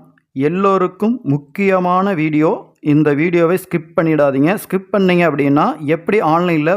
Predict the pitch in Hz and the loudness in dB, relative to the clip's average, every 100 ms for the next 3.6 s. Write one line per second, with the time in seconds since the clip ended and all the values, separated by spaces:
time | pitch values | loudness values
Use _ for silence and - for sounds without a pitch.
0 | 202 170 170 202 202 185 165 165 180 170 | -4 -8 -4 -2 -2 -2 -4 -4 -4 -2
1 | 147 151 156 - 135 - 165 156 151 151 | 0 0 -2 -4 -6 -4 -4 -2 0 0
2 | 175 139 143 147 143 143 135 139 156 131 | 0 0 0 0 0 0 0 -2 -2 -2
3 | 147 147 127 123 175 | 0 -2 -4 -2 -2